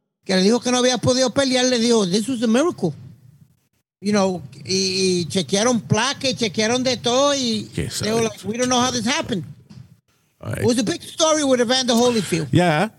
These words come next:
Speaker 2: eh, y óyeme, si él piensa que fue su fe religiosa que lo salvó,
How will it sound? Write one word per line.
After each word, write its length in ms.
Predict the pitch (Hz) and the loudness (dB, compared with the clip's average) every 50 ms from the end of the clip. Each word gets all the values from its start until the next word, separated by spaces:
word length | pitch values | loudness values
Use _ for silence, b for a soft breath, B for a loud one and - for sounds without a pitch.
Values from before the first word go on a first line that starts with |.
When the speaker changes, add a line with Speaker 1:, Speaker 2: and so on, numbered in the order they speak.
| - - - | -12 -2 0
Speaker 2:
eh, 500 | 131 147 143 139 143 135 - - - _ _ - | 2 4 4 4 4 2 2 -2 -6 _ _ 2
y 300 | 151 135 127 123 127 127 | 4 6 6 6 4 4
óyeme, 400 | 147 139 139 131 107 90 71 - _ _ _ _ _ _ _ _ _ | 2 2 2 2 0 0 -2 -4 _ _ _ _ _ _ _ _ _
si 320 | - - - - 107 110 113 | -8 -4 0 2 4 4 4
él 120 | 120 120 | 4 2
piensa 420 | - - 143 143 147 135 - 147 127 | 2 2 2 2 2 2 2 0 0
que 160 | - 120 104 | 2 0 0
fue 560 | - - 110 110 113 120 123 123 123 120 _ _ _ _ _ _ _ _ | 2 4 2 4 4 4 4 4 2 0 _ _ _ _ _ _ _ _
su 220 | - - - 104 | -6 0 0 0
fe 180 | 92 - 117 113 | 2 2 2 2
religiosa 540 | 107 117 113 110 101 98 107 107 - 113 90 | 2 2 2 2 4 4 2 2 2 0 0
que 60 | 92 | 0
lo 80 | 90 82 | 0 0
salvó, 440 | - - 82 78 71 65 64 82 | 0 0 0 0 0 -2 -4 -8